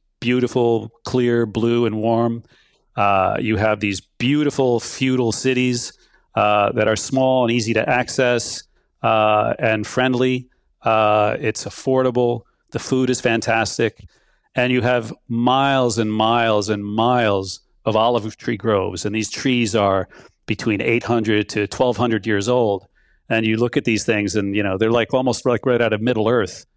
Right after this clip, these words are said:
uh, as you, as you, as you drive by them. Uh, had an extraordinary time. We were staying in Ostuni,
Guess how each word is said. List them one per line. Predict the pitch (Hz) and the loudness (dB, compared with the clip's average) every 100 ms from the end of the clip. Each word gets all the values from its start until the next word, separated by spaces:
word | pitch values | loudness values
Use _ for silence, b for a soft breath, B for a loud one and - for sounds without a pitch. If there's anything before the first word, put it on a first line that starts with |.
| _ _ | _ _
uh, | 117 101 95 101 | 0 2 2 0
as | 101 | -2
you, | 117 110 | -4 -2
as | 117 101 | -4 -2
you, | 107 | -2
as | 113 104 | -2 -2
you | 101 | 0
drive | 117 101 | 0 2
by | 107 113 110 | 2 2 0
them. | 90 98 _ _ _ 131 | -2 -8 _ _ _ 0
Uh, | 110 107 107 107 104 160 170 _ _ | 2 4 4 2 2 -2 -10 _ _
had | 135 | -2
an | 135 | -2
extraordinary | - - 147 147 147 120 110 | -6 -4 -2 0 0 0 0
time. | 127 123 110 | 0 0 2
We | 110 | 0
were | 110 | 0
staying | - 123 120 | 0 0 2
in | 113 | 2
Ostuni, | 107 101 - 131 131 143 | 0 -2 -2 0 0 -2